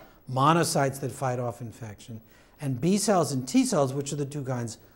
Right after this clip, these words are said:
of lymphocytes that make anti-, B cells make antibodies, T cells, uh, kill cells directly.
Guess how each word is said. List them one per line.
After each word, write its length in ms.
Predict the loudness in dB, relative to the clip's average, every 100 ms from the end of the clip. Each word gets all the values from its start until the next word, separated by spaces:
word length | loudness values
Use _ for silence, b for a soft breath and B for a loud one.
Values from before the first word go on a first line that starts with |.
| b -12
of 120 | -6
lymphocytes 880 | 0 0 -2 -8 -10 -12 -14 -18 -20 b b b b
that 140 | -6
make 240 | -2 -2 0
anti-, 240 | 0 0
B 240 | 0 0 2
cells 260 | 4 4
make 180 | 2 0
antibodies, 600 | 0 2 4 4 2 -4 -16 _ _ _
T 160 | -10 -8
cells, 440 | -4 -2 -4 -8 b b b _ -10
uh, 320 | -8 -8 -12 -16
kill 220 | -6 -4 -2
cells 320 | -2 -4 -6
directly. 600 | -8 -4 -6 -6 -20